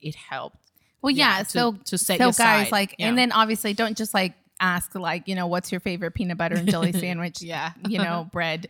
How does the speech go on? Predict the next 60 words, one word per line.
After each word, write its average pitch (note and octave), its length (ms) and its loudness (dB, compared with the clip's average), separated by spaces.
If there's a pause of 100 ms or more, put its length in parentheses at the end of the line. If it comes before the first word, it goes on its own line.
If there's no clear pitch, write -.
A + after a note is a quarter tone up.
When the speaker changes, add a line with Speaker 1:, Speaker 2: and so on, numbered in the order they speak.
Speaker 2:
or, G#3 120 0
Speaker 1:
Yeah. G3+ 160 -2
Speaker 2:
you A3 80 4
know, G#3 180 6
like, G#3 300 2
obviously G#3 640 2
Speaker 1:
Mm-hmm. G3 240 -8 (240)
Speaker 2:
something B3 240 2
that A3 120 2
pertains G3+ 440 -4
to G3 80 -2
whatever F3+ 300 0
it F3 100 -4
is - 80 -8
that F3 100 -4
they're F3 180 -4
asking. E3 500 -4
So - 180 0
Speaker 1:
Yeah. A#3 80 4
Speaker 2:
it's A3+ 100 -4
really, B3 320 -2
you G#3 300 -4
have C#4+ 100 0
to D4 100 -8
get A#3+ 200 -4
good G3+ 160 0
at, F3+ 160 -2
like, F3+ 180 -4
actually F#3 360 -2
reading A#3+ 280 0
the C#4+ 60 -4
question G#3 580 -2 (300)
and G3+ 160 -2
then G3 180 0
looking G#4 220 -6
at G#4+ 60 -10
those E4 180 -2
comments C4+ 420 2
and G#3+ 100 -2
seeing, A#3 360 0
seeing C#4+ 200 -2
everybody C4 360 0
else A#3+ 120 0
just A3+ 160 -6
kinda G#3 220 0
bombarding F#3+ 540 0
them E3+ 160 -2
with E3+ 100 0
Speaker 1:
Yeah. C#3+ 60 2
Speaker 2:
information, F3 560 -2
Speaker 1:
Yeah. D#3+ 200 -2 (200)
Speaker 2:
and A#3+ 160 2
then C4 100 2
go B3 200 2
in C4 160 4
there B3 140 2
and G#3+ 160 -2
be A3 120 -2
like, G#3 300 -2
"Hey," G3 540 -6